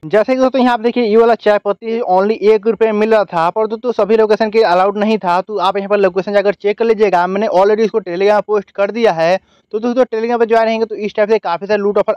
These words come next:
आते रहते हैं। जैसे कि दोस्तों यहाँ आप देखिए एक और product है जो कि only एक रुपये में मिल रहा है, तो ये मैंने Telegram पर पोस्ट करके रखा हुआ है। और दोस्तों यहाँ आप देखिए जो Teddy Bear है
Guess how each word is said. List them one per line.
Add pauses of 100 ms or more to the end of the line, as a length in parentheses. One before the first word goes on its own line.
आते
रहते
हैं।
जैसे
कि
दोस्तों
यहाँ
आप
देखिए
एक
और
product
है
जो
कि (100)
only
एक
रुपये
में
मिल
रहा
है,
तो
ये
मैंने
Telegram
पर
पोस्ट
करके
रखा
हुआ
है। (200)
और
दोस्तों
यहाँ
आप
देखिए
जो
Teddy
Bear
है